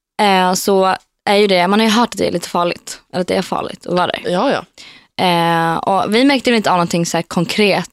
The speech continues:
Speaker 1: direkt. Men, ehm, vi fick liksom inte gå så här själva ner till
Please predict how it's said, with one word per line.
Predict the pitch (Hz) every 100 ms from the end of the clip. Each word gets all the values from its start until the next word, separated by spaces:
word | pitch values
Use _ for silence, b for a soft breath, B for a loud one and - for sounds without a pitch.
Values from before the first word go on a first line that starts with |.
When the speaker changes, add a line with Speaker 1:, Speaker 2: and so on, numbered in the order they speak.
| -
Speaker 1:
direkt. | 180 185 - - - - - _ _ _ _ _ -
Men, | 190 180 175 175 170
ehm, | 165 165 165 160 160 160 165 165 _ _ _ _ _ _ _ 202
vi | 196
fick | 208
liksom | 208 - 202
inte | 190 226
gå | 202 196 190 170
så | 165
här | 160
själva | - 175 165 175
ner | 180 160
till | -